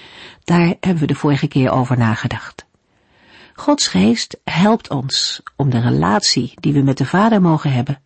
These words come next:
te verdiepen. Hij leert ons God beter te begrijpen. Hij overtuigt ons van de waarheid dat we God Vader mogen noemen. De Heilige Geest leidt ons in dit leven. "En hoe is het mogelijk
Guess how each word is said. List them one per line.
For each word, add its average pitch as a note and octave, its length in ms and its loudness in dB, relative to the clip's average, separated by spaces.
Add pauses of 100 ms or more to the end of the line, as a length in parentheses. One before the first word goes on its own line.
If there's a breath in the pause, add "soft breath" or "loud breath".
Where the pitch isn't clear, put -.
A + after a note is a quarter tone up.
te D3 140 0
verdiepen. - 500 -4 (540)
Hij D#3 200 0
leert G#3+ 260 2
ons G3+ 260 2 (200 soft breath)
God - 280 -4
beter E3+ 300 2
te - 100 -6
begrijpen. D#3 600 -2 (840 soft breath)
Hij - 140 -2
overtuigt A#3+ 600 0
ons E3 200 0
van C#3+ 140 0
de C#3 80 0
waarheid C#3+ 640 0
dat C3+ 240 -2
we C3+ 200 0
God - 480 -8 (100)
Vader E3+ 480 0
mogen C3 340 -4
noemen. C3+ 280 -6 (840 soft breath)
De - 80 0
Heilige A3+ 420 2
Geest - 540 -2 (140)
leidt C#3+ 420 2
ons - 520 -8
in D3 140 0
dit B2 200 0
leven. - 360 -8 (840)
"En G#3+ 140 2
hoe A3 180 4
is A#3 160 2
het A3+ 120 0
mogelijk A#3+ 640 0